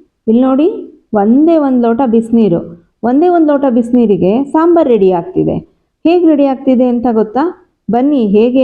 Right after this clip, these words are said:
ಅಂತೇಳಿ ಇವತ್ತಿನ ವಿಡಿಯೋದಲ್ಲಿ ಕ್ವಿಕ್ ಆಗಿ ಒಂದೇ ಒಂದ್ ಲೋಟ ಬಿಸಿನೀರಿಗೆ ಈ ಪೌಡರ್ನ ಹಾಕಿ ಸಾಂಬಾರ್ ಹೇಗ್ ರೆಡಿ ಮಾಡೋದು ಅಂತ ಇವತ್ತಿನ ವಿಡಿಯೋದಲ್ಲಿ ನಾನ್ ನಿಮ್ ಮುಂದೆ ಹೇಳ್ತಾ ಹೋಗ್ತೀನಿ. ನೀವು ನೋಡ್ತಾ ಹೋಗಿ.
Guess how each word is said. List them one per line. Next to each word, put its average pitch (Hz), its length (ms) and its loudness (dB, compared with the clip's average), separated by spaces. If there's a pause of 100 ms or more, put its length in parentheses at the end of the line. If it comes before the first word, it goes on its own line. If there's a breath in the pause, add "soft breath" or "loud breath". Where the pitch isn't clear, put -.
ಅಂತೇಳಿ 220 460 0
ಇವತ್ತಿನ 214 380 0
ವಿಡಿಯೋದಲ್ಲಿ 202 360 0 (100)
ಕ್ವಿಕ್ 320 380 -2
ಆಗಿ 233 180 0 (120)
ಒಂದೇ 247 260 2 (100)
ಒಂದ್ 226 160 0
ಲೋಟ 208 140 -2 (140)
ಬಿಸಿನೀರಿಗೆ 220 560 0
ಈ - 20 0 (120)
ಪೌಡರ್ನ 214 440 0 (120)
ಹಾಕಿ 226 320 0 (460 loud breath)
ಸಾಂಬಾರ್ 262 460 0
ಹೇಗ್ 262 220 2
ರೆಡಿ 233 240 2
ಮಾಡೋದು 214 360 -2
ಅಂತ 196 120 -4 (140)
ಇವತ್ತಿನ 208 360 0
ವಿಡಿಯೋದಲ್ಲಿ 190 380 0 (380)
ನಾನ್ 208 240 0
ನಿಮ್ 196 140 0
ಮುಂದೆ 208 200 0 (480)
ಹೇಳ್ತಾ 320 360 0
ಹೋಗ್ತೀನಿ. 254 420 0 (260)
ನೀವು 190 220 2 (500)
ನೋಡ್ತಾ 339 360 0
ಹೋಗಿ. 247 320 2